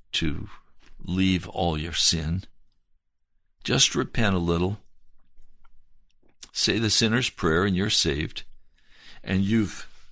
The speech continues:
picked up your ticket to escape hell. That's not a New Testament teaching. That's a wicked American teaching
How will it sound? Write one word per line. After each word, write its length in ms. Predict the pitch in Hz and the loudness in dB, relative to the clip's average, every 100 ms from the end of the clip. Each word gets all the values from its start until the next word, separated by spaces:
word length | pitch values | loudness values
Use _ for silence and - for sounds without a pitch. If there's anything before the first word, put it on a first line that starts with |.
| - | -6
picked 240 | - 120 - | 0 0 2
up 200 | 110 - | 0 0
your 120 | 107 | 0
ticket 460 | - 139 117 - - - - - | 2 2 2 -2 -10 -20 -20 -10
to 140 | - - | -6 0
escape 460 | - - 90 78 | 0 2 0 2
hell. 400 | 98 78 80 - _ _ _ _ _ _ _ - - - - - - - - - - - - - - - - - - - - - _ - | 2 2 -2 -14 _ _ _ _ _ _ _ -20 -20 -20 -20 -20 -14 -8 -4 -4 -4 -10 -12 -16 -20 -20 -20 -20 -20 -20 -20 -20 _ -6
That's 300 | 92 92 - | -2 2 4
not 360 | 107 101 98 - - - | 4 2 0 -4 -20 -6
a 60 | 80 | 0
New 160 | 90 85 | 2 2
Testament 680 | - 95 - 87 73 - | 0 0 0 0 -4 -4
teaching. 440 | - 98 - 82 85 - - - - - - - - - - - - - - | -2 0 -2 -6 -10 -12 -10 -8 -8 -10 -10 -10 -10 -10 -8 -8 -10 -12 -4
That's 240 | 92 92 | -2 2
a 80 | 85 | 2
wicked 520 | 85 98 101 104 90 - | 2 0 2 0 0 0
American 720 | 82 80 87 92 - 76 78 - | 0 2 2 0 0 -4 -4 -2
teaching 580 | 101 90 - 69 82 | -2 -2 -2 -4 -8